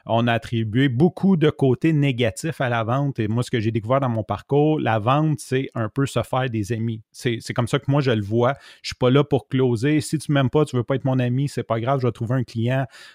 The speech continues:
euh, qui, qui veut être mon ami. Puis je dis vraiment ça parce que j'aime tous mes clients comme si c'était des amis. Euh, et le podcast, ben, ça permet de donner confiance. Les gens vont t'écouter, puis si ce que t'as à dire, ton message, tes valeurs,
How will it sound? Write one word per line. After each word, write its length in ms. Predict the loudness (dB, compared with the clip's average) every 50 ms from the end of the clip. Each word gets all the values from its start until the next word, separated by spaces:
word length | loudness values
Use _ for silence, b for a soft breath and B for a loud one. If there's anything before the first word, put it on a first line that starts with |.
| B -6
euh, 320 | -4 -2 -2 -2 -4 -6 -8 _
qui, 220 | -4 -4 -4 -4
qui 180 | -4 0 0 0
veut 260 | 4 6 4 4 4 2
être 240 | 0 0 0 0 0
mon 200 | 2 2 2 2
ami. 560 | 2 2 2 2 4 2 2 2 0 -4 -8 _
Puis 220 | _ 0 0 0 0
je 160 | -2 -4 -8
dis 180 | -4 -4 -2
vraiment 460 | 0 2 2 2 2 2 2 2 0 0
ça 180 | 0 0 0
parce 160 | 0 0 -4
que 120 | -2 -4 -2
j'aime 200 | -2 -2 -2 -4
tous 200 | -4 -4 -4 -2
mes 160 | -2 -4 -4
clients 420 | -4 -8 -10 -6 -4 -2 -2 -2 -2 -2
comme 160 | 0 -2 -2
si 140 | -4 -6 -14
c'était 200 | _ -2 -2 0
des 200 | 0 0 0 0
amis. 280 | 2 2 2 2 0 B B B B B B B B B B _
Euh, 300 | -2 0 0 2 0 -2 -4 -8 _ _ _ 0
et 180 | 2 2 4
le 120 | 4 2 2
podcast, 520 | 2 0 -2 -2 -2 -2 -2 -2 -4 -6
ben, 100 | -6 -6
ça 160 | -4 -6 -4
permet 360 | -2 -2 0 0 0 0 0
de 140 | 0 0 -2
donner 340 | 0 0 0 0 2 0 -2
confiance. 580 | 0 -2 -4 -4 -4 -8 -10 -14 -14 -14 -8 -6
Les 120 | -4 -2
gens 300 | 0 0 0 0 0 -2 -6 _ _ _
vont 200 | -6 -4 -4 -4
t'écouter, 600 | -4 -6 -8 -8 -12 -4 -2 0 0 0 -2 -6 _ _ _ _ _
puis 140 | _ -2 -2
si 440 | -2 -4 -8 -8 -8 -6 -4 -4 -4
ce 80 | -6 -6
que 280 | -2 0 0 0 -2 -4 _ _ _
t'as 160 | -4 -4 -2 0
à 120 | -2 -4
dire, 260 | -2 -2 -2 -2 -2 -2
ton 140 | -2 -2 -2
message, 420 | -2 -2 -2 -2 -4 -4 -4 -4
tes 120 | -6 -6 -4
valeurs, 480 | -4 -4 -4 -2 -4 -4 -4 -6 -8